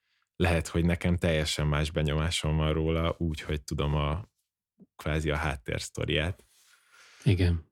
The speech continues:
Speaker 1: Ja, úgyhogy
Speaker 2: Igen, szóval
Speaker 1: nem
Speaker 2: azt,
Speaker 1: tudom.
Speaker 2: ezt
Speaker 1: Érdekes.
Speaker 2: mindenképp, ezt mindenképp érdemes hangsúlyozni, hogy azért azok a zenészek, akik játszanak ezeken a dalokon, vagy szerezték, és a többi, mind, ö,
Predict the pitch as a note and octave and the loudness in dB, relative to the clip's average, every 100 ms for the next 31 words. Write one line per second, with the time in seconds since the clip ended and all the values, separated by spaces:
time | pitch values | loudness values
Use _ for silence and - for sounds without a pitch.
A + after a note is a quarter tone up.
0 | - F2 D#2+ D2+ F2 _ _ - F2 - | -4 0 0 -2 -6 _ _ -8 -6 0
1 | G2 F#2+ B2 C#3+ G#2+ A#2 G#2 G#2+ A2 - | 2 2 4 4 6 6 6 6 2 -2
2 | - - G#2 E2+ F2 _ _ _ _ - | 0 2 2 0 -6 _ _ _ _ 0
3 | A#2+ B2 A#2 G2 G2+ F#2 - G#2+ A#2 G2+ | 4 6 6 6 4 0 0 4 6 6
4 | F#2+ F2+ F#2 F2+ F2 F2 E2 - E2+ - | 4 4 4 4 4 4 2 2 2 4
5 | F#2 E2+ E2+ F2+ E2+ E2+ - _ _ - | 6 6 6 6 6 4 0 _ _ -20
6 | - _ _ - G#2 F#2 - - _ - | -20 _ _ 2 4 4 2 -8 _ -14
7 | - - G#2+ G2 - F2+ F2 E2 - G#2 | -4 2 6 6 4 4 6 4 2 6
8 | F#2 F2 G2 F#2 F2 F#2 E2+ F2 E2+ F2+ | 8 6 4 2 2 0 2 4 4 4
9 | E2+ E2+ E2+ D#2+ E2 E2 E2+ F2 - F2+ | 4 4 4 4 2 4 4 4 4 4
10 | E2+ E2+ - D#2+ - F#2+ F2 F2+ F2 F#2+ | 4 2 2 0 2 2 2 2 0 0
11 | - F2+ F2+ F2+ - _ _ _ _ _ | 2 4 4 2 0 _ _ _ _ _
12 | - A2 G#2+ F#2 F2 - C#2+ | 4 8 8 8 4 -2 -8